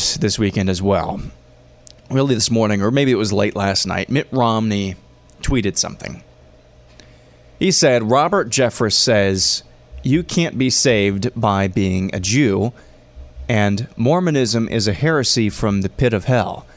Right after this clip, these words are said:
He said the same about Islam. Such a religious bigot should not be giving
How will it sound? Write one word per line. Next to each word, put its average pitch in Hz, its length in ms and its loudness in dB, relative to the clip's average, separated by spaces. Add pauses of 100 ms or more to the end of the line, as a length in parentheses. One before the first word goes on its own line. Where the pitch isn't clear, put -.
(200)
He 117 100 0
said 143 220 2
the 104 60 0
same 135 320 2
about 110 280 0
Islam. 123 560 -2 (640)
Such - 420 0
a 107 100 2
religious 104 560 0
bigot 107 540 -2 (380)
should 101 260 -2
not 98 260 0
be 139 140 0
giving 98 540 0